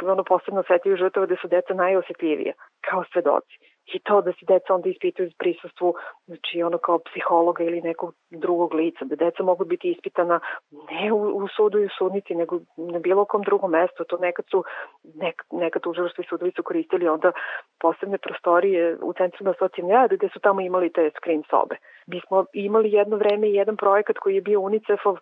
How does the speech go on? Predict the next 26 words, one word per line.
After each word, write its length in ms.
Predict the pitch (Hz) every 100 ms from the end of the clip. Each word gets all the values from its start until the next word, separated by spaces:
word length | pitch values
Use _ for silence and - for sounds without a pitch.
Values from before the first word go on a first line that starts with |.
| - - _ -
trajao 300 | 202 196 202
je 60 |
dve 220 | 190 190 196
godine 540 | 180 180 220 202 190
i 100 | 214
isto 200 | 226 208 - 190
vezano 440 | 196 190 196 185
za, 220 | 175 180
ono, 220 | 156 180 185
uzimanje 560 | 190 180 190 190 185
iskaza 320 | 175 - 190 180
od 120 | 170 -
dece 260 | 175 165 185
žrtava, 320 | 180 175 175 -
posebno 380 | 175 196 214
u 40 | 185
ovakvim 520 | 160 160 165 170 175 - - - _
slučajevima 420 | 185 180 190 180
seksualnog 540 | 180 185 - 196 185 175
nasilja, 500 | 170 165 - 208 196 - -
gde 100 | 180
su 120 | -
postale 300 | - 190 233
te 120 | - 208
mobilne 540 | 190 233 285 247 196
jedinice 540 | 170 165 156 160 -